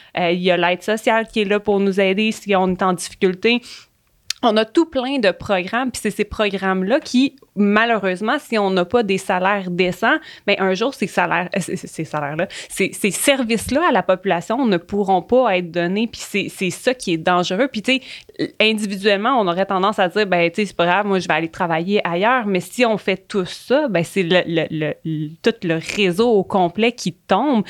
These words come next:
et là, on va aller avec du, de la privatisation et de, de, de l'utilisateur payeur, donc, euh, j'ai besoin de quelque chose, mais est-ce que c'est vraiment ça qu'on veut comme société ? Puis c'est ça qui est dangereux, c'est, c'est ça qui fait peur, si c'est là qu'on va comme société.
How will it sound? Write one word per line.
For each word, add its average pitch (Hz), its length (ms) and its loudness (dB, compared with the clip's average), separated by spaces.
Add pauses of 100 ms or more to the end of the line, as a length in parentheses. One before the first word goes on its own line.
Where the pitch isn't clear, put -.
(180)
et 185 80 4
là, 202 160 4
on 202 80 2
va 175 80 4
aller 185 220 2
avec 180 240 0
du, 160 100 -14 (160)
de 190 120 -6
la 170 100 0
privatisation 170 1200 -2
et 185 140 2
de, 170 240 2
de, 156 440 0 (200)
de 151 400 0
l'utilisateur 170 680 0
payeur, 185 540 2
donc, 190 380 0
euh, 170 140 2
j'ai 175 220 -2
besoin 175 340 2
de 185 40 -6
quelque 170 200 -2
chose, 262 260 0
mais 202 160 0
est-ce 180 200 0
que 196 100 -4
c'est 175 180 -4
vraiment 170 380 0
ça 214 200 -2
qu'on 180 260 0
veut 180 260 0
comme 175 300 0
société ? 175 560 0
Puis - 320 -16
c'est 156 100 -4
ça 202 160 -2
qui 269 120 -4
est 220 40 2
dangereux, 175 540 0
c'est, - 180 -6
c'est - 340 -4
ça - 180 -2
qui - 140 -16
fait 165 140 0
peur, 220 340 0
si - 100 -10
c'est - 200 -2
là 170 180 0
qu'on 170 240 -2
va 175 160 0
comme 170 180 -4
société. 165 500 -8